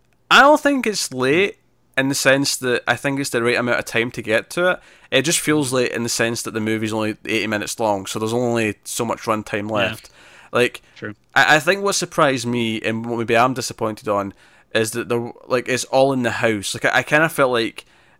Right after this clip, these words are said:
Speaker 1: eventually this has to spill out and become, like, a chase in the streets kinda thing and go to some interesting
Speaker 2: Yeah.
Speaker 1: locations,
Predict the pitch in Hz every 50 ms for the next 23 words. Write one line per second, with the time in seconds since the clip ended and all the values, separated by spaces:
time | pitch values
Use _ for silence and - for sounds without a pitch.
0 | - 113 107 127 127 120 135 135 139 143 - 151 135 127 123 - 127 117 - 123
1 | - - - - 120 110 110 110 110 95 107 104 - - - 113 110 - - -
2 | - - - 123 110 107 - 107 104 98 - - - 110 92 - - - - -
3 | 117 101 101 - - 107 101 98 95 95 92 95 98 92 - - 127 120 - -
4 | 113 - - 110 107 110 104 - 107 107 110 101 104 101 - - 110 110 101 -
5 | 101 98 -